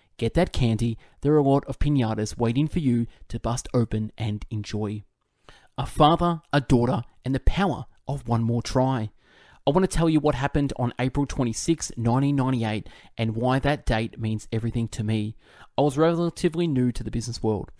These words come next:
and I was scheduled to give a presentation that night to forty people on my team. The R S V Ps didn't materialize the way I wanted to, and by the time the presentation rolled around, only eight people showed up. I was crushed.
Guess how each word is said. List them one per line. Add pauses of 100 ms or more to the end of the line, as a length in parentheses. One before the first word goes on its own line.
(220)
and
I
was
scheduled
to
give
a
presentation
that
night (300)
to
forty
people (100)
on
my
team. (460)
The
R
S
V
Ps
didn't
materialize
the
way
I
wanted
to, (400)
and
by
the
time
the
presentation
rolled
around, (300)
only
eight (160)
people
showed
up. (500)
I
was
crushed.